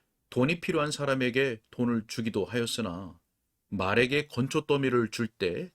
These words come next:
가지고 있는 그 공손한 자세의 절반도 보이지 않고 그런 일을 했습니다. 이렇게 말한다고 합시다. "자, 여기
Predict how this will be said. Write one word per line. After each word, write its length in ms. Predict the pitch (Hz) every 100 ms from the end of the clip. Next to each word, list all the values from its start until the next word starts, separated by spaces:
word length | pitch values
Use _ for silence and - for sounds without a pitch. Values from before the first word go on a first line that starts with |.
| -
가지고 320 | 113 113 120
있는 360 | 110 110 101 85 _ _
그 180 | - 185
공손한 560 | - 127 139 139 123 123
자세의 400 | 107 104 107 -
절반도 640 | 90 101 160 147 107 85 _ _
보이지 340 | - 104 113 107
않고 500 | 87 87 - 170 - _ _ -
그런 260 | 123 101
일을 200 | 87 82
했습니다. 680 | 98 - 113 82 - 78 - _ _ _ _ _ _ _ _ _ _ _ _ _ _ _
이렇게 600 | - 135 165 151 117 82 _ _ -
말한다고 460 | 110 113 117 101
합시다. 420 | 95 - - 78 - _ _ _ _ _ _ _ _
"자, 280 | - 131 110 120
여기 420 | 135 143 139